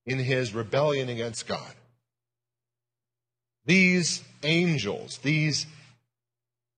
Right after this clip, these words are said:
once good, bright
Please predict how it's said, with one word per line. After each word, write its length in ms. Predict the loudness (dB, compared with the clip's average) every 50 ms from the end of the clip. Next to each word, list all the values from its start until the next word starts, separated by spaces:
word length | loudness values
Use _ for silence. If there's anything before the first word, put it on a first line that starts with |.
| _ _ _ _ _ _ _ _ _ _ _ _ _ _ _
once 680 | -2 4 4 6 6 4 2 -2 -2 -2 -2 -4 -6 -8 -14 -20 -20 _ _ _ _ _ _ _ _ _ _ _ _ _ _ _ _ _ _ _ _ _ _ _ _ _
good, 400 | 2 4 4 4 2 0 -2 -6 -6 -10 -16 -20 -20 -20 -12 -2
bright 320 | 2 2 4 4 2